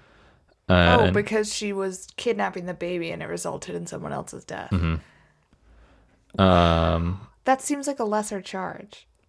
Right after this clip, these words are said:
Speaker 2: Yeah, but I mean, I guess the death's still
Speaker 1: Yeah.
Speaker 2: Um, neuropsychologists noted that head injuries she could have sustained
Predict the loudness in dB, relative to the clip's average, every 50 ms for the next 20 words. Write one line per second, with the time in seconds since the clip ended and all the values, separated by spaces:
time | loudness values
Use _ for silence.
0 | _ _ _ _ _ _ _ _ _ _ _ _ -4 0 2 2 4 2 2 0
1 | 0 0 0 0 0 0 0 0 0 0 -2 -8 -12 _ -10 -10 -4 -4 -4 -4
2 | -4 -6 -8 -8 -8 -8 -6 -8 -8 -10 -12 _ _ _ _ _ -14 -14 -12 -12
3 | -14 -16 _ _ _ _ _ _ _ _ _ _ _ _ _ _ _ 2 6 8
4 | 8 10 8 8 8 8 8 8 10 10 10 10 10 10 8 8 6 6 6 10
5 | 10 12 12 12 10 6 2 2 4 6 8 8 8 8 8 6 6 6 6 6
6 | 6 6 6 6 8 8 8 6 6 6 6 6 6 4 2 0 -2 2 2 4
7 | 4 4 2 0 -4 -8 -12 -16 -20 -20 -20 _ -6 4 6 6 6 6 6 2
8 | -2 0 4 8 8 8 10 8 6 4 2 0